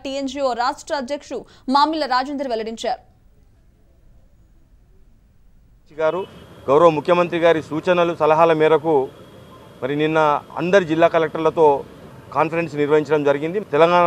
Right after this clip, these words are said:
Speaker 2: రాష్ట్రంలో పనిచేస్తున్న హెచ్ఓడీలు, అలాగే సెక్రటరీలు, ప్రిన్సిపల్ సెక్రటరీలు, స్పెషల్ చీఫ్ సెక్రటరీలతో సమావేశాన్ని ఏర్పాటు చేయడం జరిగింది. మరి ఆ సమావేశానికి ఉద్యోగ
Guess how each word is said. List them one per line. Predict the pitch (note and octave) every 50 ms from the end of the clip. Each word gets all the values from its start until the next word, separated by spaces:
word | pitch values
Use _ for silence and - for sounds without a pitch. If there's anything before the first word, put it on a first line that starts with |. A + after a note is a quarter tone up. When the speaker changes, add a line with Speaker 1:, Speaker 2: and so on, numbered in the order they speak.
| E3 D#3+
Speaker 2:
రాష్ట్రంలో | D#3+ D#3+ - E3+ E3 E3 D#3+ D#3+
పనిచేస్తున్న | D#3+ D#3 D#3 D#3+ D#3 - E3 D3+ C#3
హెచ్ఓడీలు, | C3+ C3 - E3 F3 E3+ E3 E3 E3+ F#3 F3+ D#3
అలాగే | D3 D3+ D#3 D#3 E3+ D#3+ C#3+ C#3 A#2 - - - - - - - - - - - - -
సెక్రటరీలు, | D3 C3+ E3+ F3+ F3+ E3+ F3+ F3 E3 C#3 A2 G2+ - - - -
ప్రిన్సిపల్ | C#3 D3 C#3+ - E3+ D#3+ -
సెక్రటరీలు, | E3 D3 D3+ D#3+ C#3 D#3 D#3 D#3 E3+ F3+ - - - - - - - - -
స్పెషల్ | C#3+ D3 C#3+ F3 D#3+ E3
చీఫ్ | E3+ D#3 -
సెక్రటరీలతో | E3 C#3+ D#3+ D#3 C#3 D3 D#3+ D#3 D#3 E3 D3 C#3+
సమావేశాన్ని | C3+ D3 D3 D3+ D3+ C#3+ D3+ D3 C#3+ C#3 C#3 C#3
ఏర్పాటు | B2+ D3+ D3 C#3+ C3+
చేయడం | C#3+ C#3 C#3+ C3+ C#3
జరిగింది. | C3+ C#3+ D3+ E3 G#3+ - - - - - - - - - - -
మరి | C3 C#3 D#3+ D#3+
ఆ | D#3+ E3 D3+
సమావేశానికి | D3+ D#3+ E3+ F3 F3+ F3 E3 F3 F3 E3+ D#3 E3 D#3
ఉద్యోగ | D3 E3 E3+ E3+